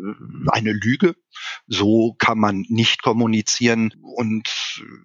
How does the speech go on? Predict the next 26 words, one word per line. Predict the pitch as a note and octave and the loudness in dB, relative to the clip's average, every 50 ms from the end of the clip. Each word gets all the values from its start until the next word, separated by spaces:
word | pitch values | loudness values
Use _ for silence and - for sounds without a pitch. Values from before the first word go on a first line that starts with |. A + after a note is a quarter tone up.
| - - _ _ _ _ - | -20 -20 _ _ _ _ -4
das | A2+ - G2 - - | -2 0 0 2 2
Ganze | A#2 G#2 G#2 - G2+ | 2 0 0 0 -2
beschönigen. | F#2+ G#2 - - A#2 A2 A#2+ C3+ B2 A#2 B2+ A#2+ A#2 - | 0 0 0 2 2 2 4 4 4 4 4 4 4 2
Es | - - - - - - | 0 -2 -2 -4 -4 -4
ist, | G2+ G2 - - - - - - | -4 -2 -2 -4 -4 -4 -4 0
äh, | - - G2 G2 F2+ F#2 F#2+ F2+ F#2 G#2+ - | 2 2 4 4 4 2 2 0 0 -2 -2
schlicht | - - - A2+ - - A2 | 0 2 2 0 0 -2 -2
und | G#2+ | 0
ergreifend | G2 D#2 - - F2 G#2 - A#2 A#2 - | 0 0 2 2 2 2 2 0 0 0
gelogen | A2+ G2+ G#2+ A2+ A2+ G#2 G#2 G2+ | 0 0 2 0 0 0 -2 -4
gewesen. | - - - - - - - F#2+ | -6 -8 -12 -12 -12 -10 -10 -10
Und | F2+ F2+ F#2+ F#2 G2+ - - - - - - - - | -10 -10 -10 -10 -8 -8 -10 -10 -10 -12 -12 -4 -2
ja, | - - C#3+ D3 | 0 2 2 0
insofern, | - E2+ F2 E2+ E2+ D#2+ D#2+ - - G#2+ F#2+ G2+ G2 G2 G#2 G2+ G2+ G2+ | 0 -2 -2 -2 -2 -4 -4 -2 0 2 2 2 0 0 0 2 2 2
äh, | F#2+ - F#2+ G2 G2 G2 F#2+ - - - - - - - | 0 2 2 2 2 2 0 -2 -6 -10 -12 -12 -6 -2
war | - F#2+ | 0 2
das | F#2 G2 F#2 - - | 2 2 2 2 0
vernichtende | - F2 F#2+ A2 - - - - G#2+ G2+ G2+ | 0 2 2 2 2 2 0 0 0 2 2
Urteil, | G2+ G#2+ G#2 G2+ - - G2+ F#2 G2 F#2+ G2+ G#2 F#2+ C#2 C#2 - | 2 2 2 2 2 2 2 2 4 4 4 4 4 2 0 0
das | - G2 G2 - - | -2 0 0 -2 -2
K | - F#2 F2 | 0 0 0
P | - - G#2+ E2+ | 2 2 2 0
M | G2 G2+ | 0 -2
G | G#2 - F2+ G2+ | -2 0 0 0
dann, | G2 G2+ F#2+ F#2+ G2 F#2+ F#2+ F#2+ F#2+ | 2 2 0 0 -2 -4 -4 -4 -4
äh, | F#2 - G2+ G2+ G2+ G2+ G2 G#2+ | -4 -4 -4 -2 -2 -2 -2 -4